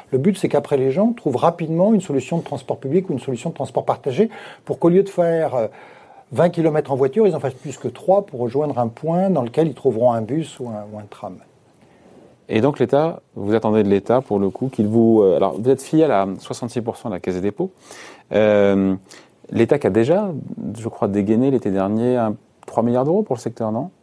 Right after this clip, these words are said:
Speaker 1: Alors,
Speaker 2: Il y a déjà
Speaker 1: alors,
Speaker 2: eu une aide d'urgence, mais vous en, vous, vous voulez carrément un plan de relance, vous, pour le,
Speaker 1: alors,
Speaker 2: pour le
Speaker 1: il y a
Speaker 2: secteur ?
Speaker 1: deux éléments. D'abord, il y a un enjeu de plan à court terme pour pouvoir permettre d'équilibrer les comptes, euh,
Speaker 2: Ouais.
Speaker 1: à la fois des collectivités locales et des opérateurs.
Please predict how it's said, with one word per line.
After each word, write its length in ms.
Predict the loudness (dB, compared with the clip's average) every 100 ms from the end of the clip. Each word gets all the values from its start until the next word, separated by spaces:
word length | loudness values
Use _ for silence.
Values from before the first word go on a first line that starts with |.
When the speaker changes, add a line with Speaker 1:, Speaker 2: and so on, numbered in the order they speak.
| _
Speaker 1:
Alors, 280 | -2 0 0 -4
Speaker 2:
Il 80 |
y 40 | -4
a 20 |
déjà 160 | 2 4
Speaker 1:
alors, 140 | 4
Speaker 2:
eu 20 |
une 60 | 4
aide 120 | 2
d'urgence, 600 | 2 -2 -4 -8 -14 -20 -4
mais 140 | -2
vous 240 | 0 2 2
en, 20 |
vous, 180 | 0 -2
vous 120 | 0
voulez 160 | 2 2
carrément 220 | 2 0
un 60 | 0
plan 200 | 0 0
de 60 |
relance, 320 | 0 -2 -6 -10
vous, 140 | -14 _ -14
pour 160 | -8
le, 80 | 0
Speaker 1:
alors, 240 | 2 2
Speaker 2:
pour 120 | -2 -8
le 60 | -2
Speaker 1:
il 40 | 0
y 20 |
a 40 |
Speaker 2:
secteur ? 60 | 2 2
Speaker 1:
deux 80 | 2
éléments. 280 | 0 -2 -4
D'abord, 320 | 0 2 0
il 80 | 0
y 40 |
a 220 | -2 -2 -4
un 140 | -2
enjeu 280 | 0 0 -4
de 100 | -6
plan 260 | 0 0
à 80 | 0
court 220 | -2 -4
terme 240 | 0 0 2
pour 120 | -4
pouvoir 240 | 0 0
permettre 340 | 2 0 2 0
d'équilibrer 640 | -2 -4 -6 -4 0 0
les 120 | 0
comptes, 400 | -2 -2 -2 -2
euh, 320 | -4 -2 -4 -4
Speaker 2:
Ouais. 100 | -6
Speaker 1:
à 80 | -2
la 80 | 0
fois 160 | 2
des 80 | 2
collectivités 520 | 2 0 0 -6 -2
locales 280 | -2 2 2
et 40 | 2
des 140 | 0
opérateurs. 560 | 0 0 -2 -2 -6